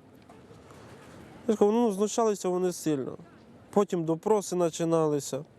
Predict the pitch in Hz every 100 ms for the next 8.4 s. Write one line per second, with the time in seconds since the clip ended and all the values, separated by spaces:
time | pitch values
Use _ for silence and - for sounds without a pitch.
0 | - - 165 190 185 180 160 151 156 147
1 | 147 139 135 - - - - - - -
2 | - - - 147 151 175 180 165 156 156
3 | 151 156 156 143 143 139 131 127 127 123
4 | 123 - - 139 131 190 185 170 160 156
5 | 147 131 120 - - - - - - -
6 | - - - 139 156 185 - - - 151
7 | 151 147 151 208 - 185 147 151 151 139
8 | 160 147 139 131